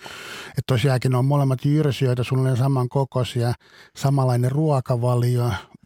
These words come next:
ja loppujen lopuksi jopa aika pitkälti samanlaiset taudit ja loiset niillä. Mutta siis tota, rottaa pidetty sit niinku saastasena ja orava ehkä pikkasen niinku voin sekin, että se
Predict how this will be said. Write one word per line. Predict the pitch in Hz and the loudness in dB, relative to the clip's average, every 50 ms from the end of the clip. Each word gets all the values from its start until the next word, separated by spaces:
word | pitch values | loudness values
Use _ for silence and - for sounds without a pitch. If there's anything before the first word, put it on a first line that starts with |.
| - _ _ _ _ _ _ - | -20 _ _ _ _ _ _ -4
ja | - 131 139 - | -2 -2 -2 0
loppujen | - 156 156 165 - - - 123 120 120 | 0 0 0 0 0 -2 0 2 2 2
lopuksi | 123 123 135 135 - - | 2 0 0 -2 0 0
jopa | 151 143 139 147 143 151 156 | 0 0 0 0 0 0 0
aika | 139 143 139 143 - | 0 0 0 0 0
pitkälti | - 139 - - - 131 135 131 | -2 -4 -2 -4 -4 -4 -2 -2
samanlaiset | - 139 135 131 131 123 120 127 120 120 - _ | 0 0 0 2 0 0 2 0 0 -2 -4 _
taudit | - - 110 104 98 87 - - 104 - - | -4 -2 -2 -2 -2 -4 -6 -8 -10 -8 -6
ja | 107 101 - | -6 -6 -6
loiset | 107 123 110 95 92 98 - 110 - - | -4 -4 -4 -4 -6 -6 -8 -10 -12 -10
niillä. | 87 87 92 98 107 110 - - - - - - - - - _ _ - _ _ - | -12 -12 -10 -10 -12 -14 -16 -18 -20 -20 -20 -20 -20 -20 -20 _ _ -20 _ _ -2
Mutta | 135 131 131 - - 123 | -2 -2 -2 -2 -2 0
siis | 104 123 123 - - | 0 0 0 0 0
tota, | - 127 123 - 135 131 127 120 113 - - - - - - - - - - - 165 | -2 -2 -2 0 0 0 0 0 -2 -4 -8 -16 -18 -18 -18 -16 -16 -16 -12 -6 -2
rottaa | 165 151 151 151 - _ - 110 113 | 0 0 0 0 -2 _ -2 -2 0
pidetty | - 147 143 147 - - - 127 | 0 0 0 0 0 -2 -4 -2
sit | - 143 131 - | -2 -2 -2 -2
niinku | 143 135 139 135 | -2 -2 -2 -2
saastasena | - 156 151 151 139 - - 131 - - 135 135 135 131 - - | 0 0 0 0 0 0 -4 -4 -2 0 0 0 -2 -2 -4 -4
ja | 110 127 131 | -4 -2 0
orava | 135 147 151 143 139 127 131 127 120 - - _ - - _ _ - - - | 0 2 2 2 2 2 0 0 -2 -4 -8 _ -20 -20 _ _ -10 -4 -2
ehkä | 147 131 - - 165 - - _ | 0 0 0 -2 -4 -4 -2 _
pikkasen | - 214 220 - _ - 180 151 - 175 175 180 | 2 2 2 0 _ -2 0 0 2 2 2 2
niinku | 180 175 175 170 175 175 170 | 2 2 2 0 0 -2 0
voin | 180 180 180 180 180 190 - _ _ _ _ - 139 | 0 2 2 2 0 -2 -6 _ _ _ _ -8 -6
sekin, | 147 - 175 170 - - 165 | -2 0 0 0 0 0 0
että | 147 - - | 0 0 -2
se | 156 | -4